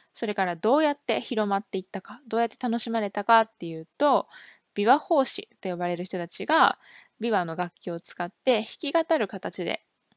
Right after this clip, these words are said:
広まっていましたね。はい。そして、つれづれ草。これも随筆で、で、さっきの「北条記」よりは後にできた作品なんですけど、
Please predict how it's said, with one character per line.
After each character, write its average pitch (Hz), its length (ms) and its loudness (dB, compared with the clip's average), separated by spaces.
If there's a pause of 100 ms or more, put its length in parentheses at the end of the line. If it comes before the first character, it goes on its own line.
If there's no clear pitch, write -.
(280)
広 190 220 -4
ま 175 80 -6
っ 185 40 -10
て 170 120 -14
い 165 60 -10
ま 165 140 -12
し - 100 -14
た 226 120 -16
ね。 262 160 -12 (1040)
は - 160 -8
い。 - 140 -10
そ 214 160 -8
し - 140 -10
て、 - 280 2 (460)
つ - 80 -8
れ 262 80 6
づ 320 140 2
れ 320 120 4
草。 - 300 -2 (680)
こ 262 100 -8
れ 302 100 0
も 330 260 6
随 185 300 0
筆 - 320 -12
で、 254 320 0 (580)
で、 269 80 -16
さ 359 120 0
っ 370 80 -8
き 226 100 0
の 190 80 -2
「北 233 220 2
条 233 220 2
記」 - 140 -10
よ 180 60 -6
り 226 120 -4
は 285 280 4
後 202 180 -2
に 170 160 -8
で 165 120 -6
き - 100 -20
た - 220 -4
作 196 280 -8
品 180 200 -6
な 170 100 -8
ん 202 60 -10
で 196 60 -12
す - 120 -14
け - 160 -18
ど、 262 320 4